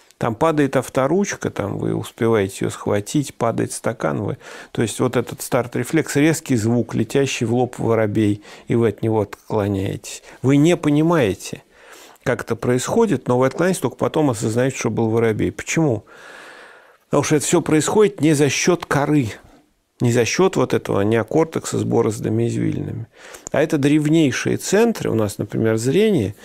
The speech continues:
продублировано, на самом деле, ещё в крыше среднего мозга, в четверохолме. Это что означает?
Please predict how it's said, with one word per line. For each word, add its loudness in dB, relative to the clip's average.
продублировано, 2
на 0
самом -2
деле, -2
ещё 0
в -14
крыше 2
среднего -2
мозга, -2
в -12
четверохолме. -4
Это -8
что -2
означает? -4